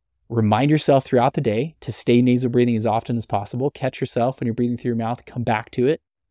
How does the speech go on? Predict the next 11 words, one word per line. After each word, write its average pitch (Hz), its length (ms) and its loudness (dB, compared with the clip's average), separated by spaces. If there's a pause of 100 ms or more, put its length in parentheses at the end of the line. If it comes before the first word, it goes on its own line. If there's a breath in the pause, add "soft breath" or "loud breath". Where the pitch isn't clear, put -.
(120)
Do 127 120 6
that 127 200 2
over 131 260 4
and 127 80 4
over 107 180 0
again. 117 260 -6 (760)
Practice 131 440 2
it, 147 60 2
especially 131 540 0
during 131 200 0
sex. 123 400 -2